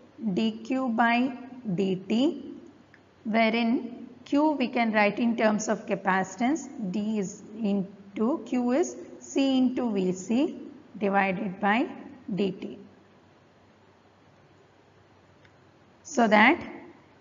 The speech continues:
d I C by d t becomes d square C into V C divided by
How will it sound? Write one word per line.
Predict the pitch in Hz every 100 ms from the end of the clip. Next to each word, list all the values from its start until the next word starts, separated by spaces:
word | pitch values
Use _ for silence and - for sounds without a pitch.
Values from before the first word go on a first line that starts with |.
| _ - - 185
d | 220 320 339 -
I | 240 240
C | 240 - - 247 240
by | 220 226 226 240 262 - - 190
d | 185 196 185 -
t | 214 339 - - - - 202
becomes | 220 254 240 208 269 - - - - - _ 262
d | 185 240 262
square | 254 - 247 247 254 339 - - - -
C | - - 277 285 277 247
into | 247 247 285 330 453 - - - - - - _ _ _ _ _ -
V | 214 240 233
C | - - 233 196 - - - - - _ _ _ _ _ _ _ _ _ _ - - 196
divided | 202 196 196 202 196 190
by | 226 311